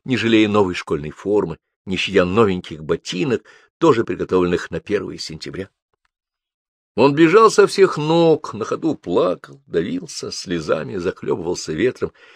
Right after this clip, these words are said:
и хотел вернуться назад, обратно к матери, но страх гнал его в дом. Погони за Костиком не было.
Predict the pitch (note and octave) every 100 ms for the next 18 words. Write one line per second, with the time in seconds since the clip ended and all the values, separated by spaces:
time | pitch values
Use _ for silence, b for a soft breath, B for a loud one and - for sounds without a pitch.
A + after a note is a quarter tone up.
0 | b - A2+ D3+ F3 E3+ F#3 G3+ A#3+ A3+
1 | D#3 - - D3+ - - E3 - - D#2+
2 | C3+ - F2+ - D#3+ - - F2+ - B
3 | B G2 A#2 A2 - - A2+ G#2+ E2 F2+
4 | G#2 F#2+ F2 F2 - D#2+ - F2+ _ _
5 | _ _ _ _ _ _ _ _ _ _
6 | _ _ _ _ - D3+ A3 A#3+ D3 A2
7 | - F3+ - - - D#2+ D#2 E2 E2 D2+
8 | D#2